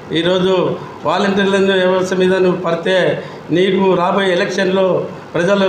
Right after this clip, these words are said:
ఖచ్చితంగా అవ్వా తాతలే తగిన బుద్ధి చెప్తారని చెప్పి కూడా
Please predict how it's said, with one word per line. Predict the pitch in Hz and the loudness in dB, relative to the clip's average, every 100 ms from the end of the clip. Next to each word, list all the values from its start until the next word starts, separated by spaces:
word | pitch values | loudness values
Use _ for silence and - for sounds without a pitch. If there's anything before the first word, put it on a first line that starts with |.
| 190 | 0
ఖచ్చితంగా | 180 180 196 190 190 185 160 - - - - - | -2 -2 0 0 2 0 -2 -4 -10 -14 -16 -4
అవ్వా | 160 190 202 190 | 0 2 2 0
తాతలే | 190 196 196 | 0 0 0
తగిన | 190 185 175 | 0 0 2
బుద్ధి | 170 170 202 | 0 0 -2
చెప్తారని | 185 190 196 180 175 | -2 0 0 0 0
చెప్పి | 175 170 | 0 0
కూడా | 170 170 | 0 0